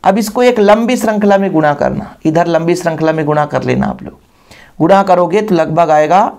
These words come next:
आठ पंचे चालीस, चार के आसपास, आठ पंचे चालीस, ऐसे ही लगाता हूँ, चार दशमलव आठ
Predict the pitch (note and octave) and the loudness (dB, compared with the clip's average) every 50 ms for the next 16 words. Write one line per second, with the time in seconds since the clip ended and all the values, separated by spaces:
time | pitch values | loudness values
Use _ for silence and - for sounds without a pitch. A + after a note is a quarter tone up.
0 | - D#3 D#3 D#3 D#3+ - - D3+ D#3+ D3+ D3+ E3+ D#3 - C#3+ C#3 C3+ C3 C3 C3 | -2 0 0 0 0 -2 -4 -6 -4 -4 -4 -4 -2 -2 -2 -2 -2 -4 -6 -6
1 | - D#3+ D3 D3+ D3 C#3 C3 B2+ B2 A#2+ A#2+ B2+ - - - - - - - - | -2 0 2 2 2 0 -2 -2 -2 -2 -2 -4 -6 -10 -12 -14 -14 -14 -16 -20
2 | _ _ _ _ - _ _ _ _ - D#3 F3 G3 G#3 G3+ G#3 G#3+ G#3 G#3 G#3+ | _ _ _ _ -20 _ _ _ _ 2 4 6 4 4 2 0 -2 0 0 -2
3 | G#3 G#3 F3+ E3+ E3 D#3+ - - D#3+ F3+ F3 G3 G3+ F3 D#3 D3+ C#3 C#3 - B2+ | 0 2 2 2 0 -2 -2 -2 -2 -2 0 0 0 2 2 2 0 0 0 -4
4 | C3 C3 C3 D3+ D3+ D3 C#3 - D3+ D3 D3 E3 E3 - - B2 C3 C#3 D3+ D3+ | -4 -2 -2 -2 -2 -2 -2 -4 -4 -2 -2 -2 -2 -2 -2 0 0 0 -2 -4
5 | - | -8